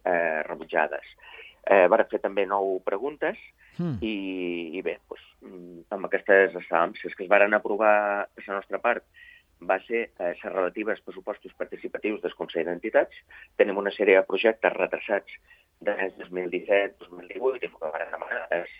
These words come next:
Speaker 1: mirar de posar-los en marxa. Eh, es va aprovar, i l'altra era una proposició, eh, relativa a eliminar el tràmit de registre de vehicles. Eh, això, per si puc resumir una miqueta,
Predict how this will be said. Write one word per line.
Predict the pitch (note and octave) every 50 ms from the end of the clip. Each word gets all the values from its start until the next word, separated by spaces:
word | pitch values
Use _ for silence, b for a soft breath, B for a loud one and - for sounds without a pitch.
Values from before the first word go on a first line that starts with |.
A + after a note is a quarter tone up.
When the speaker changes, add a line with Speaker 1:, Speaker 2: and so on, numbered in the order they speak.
| - -
Speaker 1:
mirar | E2+ E2+ F2+ F2+ E2
de | E2
posar-los | - F2 D#2 - D#2+ D#2+ D#2+ D#2+ D#2+ D#2+ E2+
en | E2
marxa. | F2+ A2 A#2 - - C#3 D#3 - _ B B B B B B B B B B B -
Eh, | - F#2 F#2
es | F2 -
va | F#2 F2
aprovar, | E2 - F#2 G#2+ B2+ D#3+ G3 - _ _ _ -
i | A2 G2 F#2
l'altra | - G#2+ G2 G2 F#2+ F#2+
era | G#2
una | G2+ G#2 G2+
proposició, | - G#2 - - G2+ F#2+ G2+ G2 G2 - A2+ A2 A#2+ B2 - _ b b b b b b b _ _ -
eh, | G#2 A2+ G#2+ G2 G2 G2+ - -
relativa | A2+ A#2+ A2+ A2 A2 A2 - C3 B2+ C3+ C3
a |
eliminar | B2 B2 B2 B2 A#2+ A#2+ A#2+
el | - -
tràmit | - A#2+ A#2 A#2+ C3 C3+ -
de | A2+
registre | - - G2+ G#2 - - - G#2+ A2
de | G#2+ F2
vehicles. | F2 D#2+ D#2+ E2 D2+ - - A#1+ B1 - - - -
Eh, | G2+ F#2+ F#2+ F#2+ F#2
això, | - - A2
per | B2 -
si | -
puc | A2 - A#2 -
resumir | A2 G2+ G#2 G#2+ G#2+ G#2+ G#2+
una | G#2+ G#2 G2+
miqueta, | G2+ - A#2+ A#2 - B2 B2